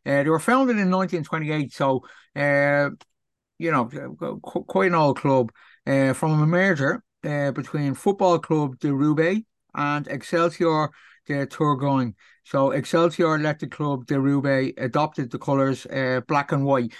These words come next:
So basically these two clubs put their names together and came up with, with the name, uh, Excelsior Athletic Club de Roubaix.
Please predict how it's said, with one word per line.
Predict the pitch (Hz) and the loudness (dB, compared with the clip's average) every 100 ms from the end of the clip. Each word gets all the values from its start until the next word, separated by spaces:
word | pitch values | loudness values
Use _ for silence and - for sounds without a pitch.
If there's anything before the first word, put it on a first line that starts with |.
| - | -8
So | - 170 160 | 2 2 2
basically | - 196 190 175 | 0 0 0 -4
these | 160 156 | -4 -4
two | 160 135 | -4 -6
clubs | 147 139 123 | -2 -2 -2
put | 127 | -6
their | 123 | -4
names | 127 127 117 | -2 -2 -2
together | 123 120 117 117 | -4 -2 0 0
and | 113 110 - - | -2 -6 -12 -12
came | 120 117 | -6 -4
up | 110 123 | -4 -4
with, | 117 - - - _ | -6 -8 -20 -20 _
with | 127 123 | -2 -2
the | 123 | 0
name, | 123 127 127 123 | 0 2 2 2
uh, | |
Excelsior | 127 123 120 - 139 135 - 127 | 0 0 -2 -2 -2 0 0 -2
Athletic | 123 131 120 | 0 -4 -6
Club | - 127 123 113 | -6 -2 -2 -2
de | 131 | -2
Roubaix. | 123 131 135 131 117 | 0 2 0 0 -4